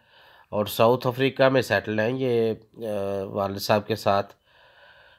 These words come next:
नाम इनका सैफुर रहमान है, वालिद साहब का नाम अब्दुल रहमान है और उम्र इनकी पच्चीस साल है, कुंवारा है। तो मैट्रिक किया इन्होंने और कुरान पाक को हिफ्ज़ किया है। तो इनका अपना बिज़नेस है साउथ अफ्रीका में, वालिद साहब के साथ होते हैं वहाँ पे।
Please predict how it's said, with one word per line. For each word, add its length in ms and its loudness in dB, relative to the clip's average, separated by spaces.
नाम 320 2
इनका 280 2
सैफुर 380 0
रहमान 420 4
है, 200 4
वालिद 300 -2
साहब 260 -2
का 120 -4
नाम 200 0
अब्दुल 280 -4
रहमान 440 0
है 300 0
और 240 -8
उम्र 240 0
इनकी 240 -4
पच्चीस 380 -6
साल 240 4
है, 120 0
कुंवारा 400 2
है। 360 -2
तो 80 -12
मैट्रिक 460 0
किया 240 6
इन्होंने 280 2
और 180 2
कुरान 320 2
पाक 300 0
को 80 0
हिफ्ज़ 380 -4
किया 300 2
है। 220 0
तो 80 -8
इनका 300 2
अपना 280 4
बिज़नेस 460 0
है 280 8
साउथ 260 -2
अफ्रीका 520 -2
में, 280 -4
वालिद 300 0
साहब 240 2
के 80 -4
साथ 220 2
होते 300 -4
हैं 80 2
वहाँ 320 0
पे। 220 -6